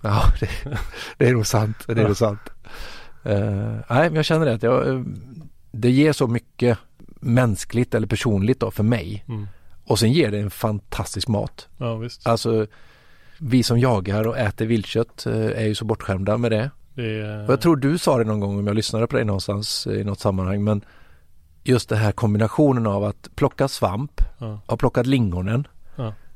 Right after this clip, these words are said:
Speaker 1: och jagat köttet, slaktat, plockat isär det,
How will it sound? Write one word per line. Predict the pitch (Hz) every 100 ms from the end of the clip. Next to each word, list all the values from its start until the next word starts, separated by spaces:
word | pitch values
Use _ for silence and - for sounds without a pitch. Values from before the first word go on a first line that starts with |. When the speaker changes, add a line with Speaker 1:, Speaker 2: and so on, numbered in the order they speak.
| - - -
Speaker 1:
och | - 113 - - -
jagat | 120 107 110 -
köttet, | 113 - - 104 -
slaktat, | - 120 - - 123 - - -
plockat | 123 110 113
isär | 104 107 98
det, | 101 104